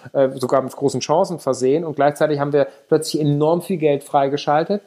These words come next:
der, das eben jetzt immer stärker aus dem Ausland kommt.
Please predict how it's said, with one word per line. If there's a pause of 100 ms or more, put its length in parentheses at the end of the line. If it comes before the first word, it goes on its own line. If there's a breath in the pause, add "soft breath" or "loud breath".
der,
das
eben
jetzt
immer
stärker
aus
dem
Ausland
kommt.